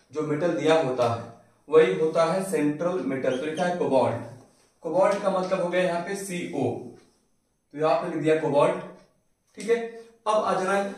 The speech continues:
अमीन लिखा है, अमीन का मतलब होता है एनएच थ्री, तो ए हो गया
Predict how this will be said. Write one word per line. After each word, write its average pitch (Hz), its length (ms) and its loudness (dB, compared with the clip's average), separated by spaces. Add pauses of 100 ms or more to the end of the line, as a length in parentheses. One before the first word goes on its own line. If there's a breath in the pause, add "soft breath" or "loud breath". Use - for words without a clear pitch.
(100)
अमीन 180 240 2
लिखा 139 240 0
है, 131 140 -6
अमीन 190 280 0
का - 60 0
मतलब 190 280 0
होता 202 200 0
है 185 200 -2
एनएच 156 400 -2
थ्री, 139 160 -6 (920)
तो 151 540 -8
ए 175 80 -4 (120)
हो 156 120 0
गया 156 200 0